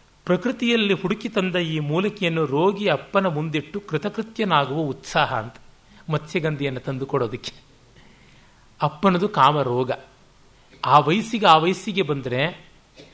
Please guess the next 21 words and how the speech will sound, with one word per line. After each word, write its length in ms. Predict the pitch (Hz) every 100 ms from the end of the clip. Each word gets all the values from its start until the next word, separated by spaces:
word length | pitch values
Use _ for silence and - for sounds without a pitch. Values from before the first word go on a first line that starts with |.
| - -
ಅದನ್ನು 320 | 160 147 202 196
ನಾವು 300 | 151 151 180
ರೋಗ 340 | 135 170 185
ಅಂತ 220 | 151 156
ಹೇಳೋದಿಲ್ಲ, 460 | 151 139 131 120 127 170 - - - - - -
ಅದನ್ನು 340 | 156 147 202 143
ಬೆಳವಣಿಗೆ 500 | 143 160 170 131 127
ಅಂತ 140 | 151
ಕರಿತೀವಿ. 460 | - 120 - 117 - _ - _ - - _ - - - - -
ಆ 180 | 143
ವಯಸ್ಸಿಗೆ 460 | 175 175 220 226 226
ಅಲ್ಲದಂತೆ 560 | 202 165 226 240 233 226
ಬಂದಾಗ 440 | 180 165 143 127
ಅದು 220 | 185 190
ಒಂದು 160 | 208 196
ರೋಗ 340 | 151 165 190
ಅಂತ 280 | 156 156 170
ಆಗುತ್ತೆ 360 | 127 117 - -
ಅಂತ. 180 | 135 - - - - - _ _ _ _ _ _ _ - - - - - - _ -
ಚಿಕ್ಕ 240 | 233 226
ವಯಸ್ಸಿನಲ್ಲಿ 800 | 277 220 226 180 139 123 151 -